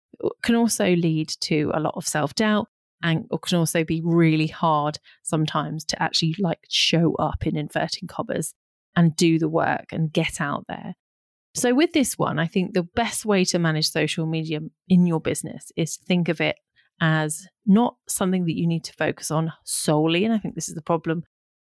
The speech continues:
People get really obsessed with this idea that they need to be influencers almost and, and creators. And you're running a business. You don't have to be an influencer as well. So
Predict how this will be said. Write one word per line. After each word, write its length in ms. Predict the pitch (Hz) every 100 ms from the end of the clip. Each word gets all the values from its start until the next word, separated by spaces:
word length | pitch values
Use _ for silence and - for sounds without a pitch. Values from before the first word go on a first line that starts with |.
| _ -
People 200 | 214 196
get 180 | 208 - -
really 220 | 180 196
obsessed 340 | 190 - 160
with 80 | 175
this 140 | 170 170
idea 300 | 165 170 165
that 120 | -
they 200 | 165 165
need 180 | 165 160
to 80 | 160
be 200 | 151 -
influencers 720 | 214 208 185 156 143 - 151
almost 500 | 151 156 147 147 -
and, 200 | 165 165
and 240 | - 165 151
creators. 800 | - 170 170 214 - 143 -
And 180 | 175 165 _ _ _
you're 140 | - 220
running 240 | 302 359
a 20 |
business. 460 | 240 190 208 156 -
You 80 | 160
don't 180 | 214 -
have 220 | 185 -
to 80 | 170
be 80 |
an 100 | 165 -
influencer 460 | 165 170 160 - -
as 200 | 170 160
well. 400 | 165 170 180 247 - _ _
So 420 | - - 202 202